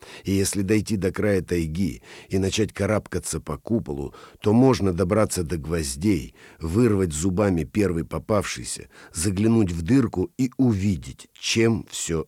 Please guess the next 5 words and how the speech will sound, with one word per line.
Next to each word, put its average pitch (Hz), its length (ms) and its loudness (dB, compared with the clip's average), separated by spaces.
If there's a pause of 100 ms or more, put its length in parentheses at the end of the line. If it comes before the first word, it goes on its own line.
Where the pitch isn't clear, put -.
закончится. - 880 -14 (840)
Или 101 280 -4
чем 95 260 -4
всё - 220 -6
начнётся. - 680 -12